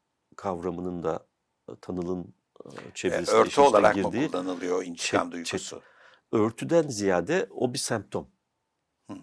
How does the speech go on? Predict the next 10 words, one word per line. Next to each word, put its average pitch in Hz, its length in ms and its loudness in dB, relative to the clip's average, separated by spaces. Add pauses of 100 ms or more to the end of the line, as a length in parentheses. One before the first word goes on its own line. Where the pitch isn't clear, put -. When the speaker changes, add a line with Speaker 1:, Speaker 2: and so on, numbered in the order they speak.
(260)
Speaker 1:
Ama 147 120 6
o 156 100 10
semptoma 135 500 0
takılmamak 104 560 -4
gerekiyor. 80 400 -6
O 107 40 -4
semptomu 147 460 -4
ortaya 139 380 0
çıkartan 131 720 -4 (600)
asıl - 420 4